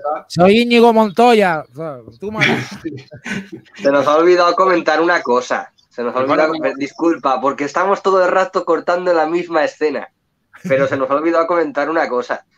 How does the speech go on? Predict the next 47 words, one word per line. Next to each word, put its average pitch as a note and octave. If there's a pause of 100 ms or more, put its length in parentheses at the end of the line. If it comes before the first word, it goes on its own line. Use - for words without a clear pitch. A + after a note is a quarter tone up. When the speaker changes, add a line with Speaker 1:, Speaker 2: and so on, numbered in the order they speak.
Speaker 3:
Es B2+
una F3
chorrada, C#3+
pero A#2+
es B2
graciosa, C3
tío. B2+
Y A#2
es A#2+
que C#3
después B2+
de C#3+
que C#3+ (320)
Steven B2+ (440)
bese B2
a B2+
Layla, C#3
<laughs> -
antes D#3
de F3+
entrar E3
en D#3+
la E3+
Speaker 1:
Ah. F3+
Speaker 3:
cueva, G3+ (340)
se F3+
pega G3+
una A3
Speaker 1:
Sí. G#3+
Speaker 3:
hostia G3+
el E3+
solo, G3
el B2+
solo, C#3+
Speaker 1:
Sí, A#2
Speaker 3:
que B2
Speaker 1:
sí. C#3+
Speaker 3:
se C3+
la B2
pega D#3
a D#3
Mark E3+ (120)
y F#3
hace, -
"¡Ay!". C#4 (140)
<laughs> - (300)
Speaker 1:
Sí, -